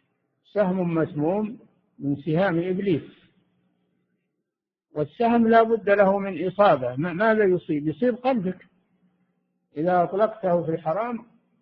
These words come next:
أصاب قلبك، مثل السهم الذي تطلقه من ال-، الرمية، يصيب قلبك،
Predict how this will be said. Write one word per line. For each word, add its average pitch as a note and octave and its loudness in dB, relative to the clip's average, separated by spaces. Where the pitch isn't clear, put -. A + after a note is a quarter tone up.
أصاب D#3+ 0
قلبك، D3+ -2
مثل F3+ -10
السهم D3+ -4
الذي C#3+ -6
تطلقه E3+ -6
من E3+ -8
ال-، D#3+ -10
الرمية، E3+ -4
يصيب F#3+ -6
قلبك، A3 -4